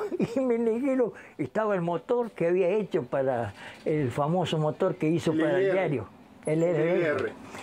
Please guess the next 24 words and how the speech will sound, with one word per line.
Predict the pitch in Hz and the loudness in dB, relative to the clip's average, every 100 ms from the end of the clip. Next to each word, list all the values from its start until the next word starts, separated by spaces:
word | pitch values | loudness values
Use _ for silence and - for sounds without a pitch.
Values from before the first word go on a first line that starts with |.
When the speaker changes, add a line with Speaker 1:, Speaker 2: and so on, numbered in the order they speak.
| - - - - | -12 -12 -8 -2
Speaker 1:
Y, | 190 - - - | -2 -4 -12 -2
<laughs> | - 427 427 427 403 466 | 0 0 -2 -2 -2 -2
y | 254 | 0
Zaraco | - 202 285 277 - 226 - - - | 2 0 0 -2 -4 -8 -10 -12 -4
y | 220 | 0
Meneguelo | 226 254 254 277 277 269 240 - - - | 0 2 2 2 2 0 -2 -10 -6 2
lo | 226 | 2
tocaban | 226 214 - 277 233 220 | 2 -2 0 0 2 0
y | 233 | -2
decían, | 220 190 254 202 - - | -2 -2 -4 -4 -4 -2
"Cuando | 240 247 262 | 0 0 0
yo | 294 | -2
cuente | - 254 254 - 294 | 0 -2 0 0 0
esto | 285 240 | 2 0
no | 240 | 2
me | 240 240 | 0 0
van | 247 247 | 0 0
a | 226 | 0
creer". | - 247 277 240 180 - - - - - | 0 2 2 2 0 -4 -18 -20 -14 -2
Claro, | 294 311 190 123 120 - - 226 | 2 2 0 -6 -10 -20 -10 -2
era | 208 196 180 | 0 2 2
la, | 147 262 233 190 165 - - - - - - - - - - - - - | 0 -2 -10 -8 -6 -6 -10 -18 -20 -20 -20 -20 -20 -20 -20 -20 -20 -10
fueron | - 277 277 | 0 2 2
conmigo | 233 262 277 285 233 247 | 2 0 2 2 2 2